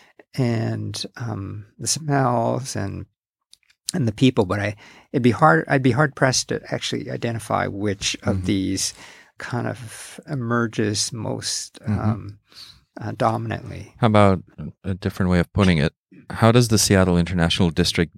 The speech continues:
Speaker 2: differ from other major concentrations of international residents, such as those in Vancouver, San Francisco, New York City? Is there a,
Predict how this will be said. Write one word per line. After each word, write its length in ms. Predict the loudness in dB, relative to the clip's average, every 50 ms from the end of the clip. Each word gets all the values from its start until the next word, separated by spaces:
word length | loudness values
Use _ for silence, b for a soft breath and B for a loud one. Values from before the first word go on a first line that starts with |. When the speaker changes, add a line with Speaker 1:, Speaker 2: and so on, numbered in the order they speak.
| _ _
Speaker 2:
differ 340 | 2 2 2 4 4 4 4
from 220 | 4 4 4 6 6
other 200 | 6 6 4 4
major 320 | 4 4 4 4 2 0
concentrations 920 | 0 0 -2 -2 0 -2 -4 -2 0 0 0 2 2 0 -2 -2 -2 -4 -4
of 100 | -2 -2
international 540 | -2 -2 0 0 0 2 2 2 0 0 0
residents, 480 | 2 0 0 0 -2 -2 -2 -2 -2
such 160 | -4 -4 -2
as 80 | -2 -2
those 160 | 0 0 -2
in 80 | -2 -2
Vancouver, 640 | 0 -2 -2 0 2 2 4 6 6 4 4 4 2
San 200 | 0 -2 -2 -4
Francisco, 540 | -4 -6 -4 -4 -4 -4 -4 -4 -4 -2
New 120 | -2 0 -2
York 180 | -2 -4 -4
City? 360 | -6 -6 -6 -6 -8 -8 -8 -8
Is 140 | -8 -8
there 140 | -8 -8 -8
a, 220 | -8 -8 -10 -12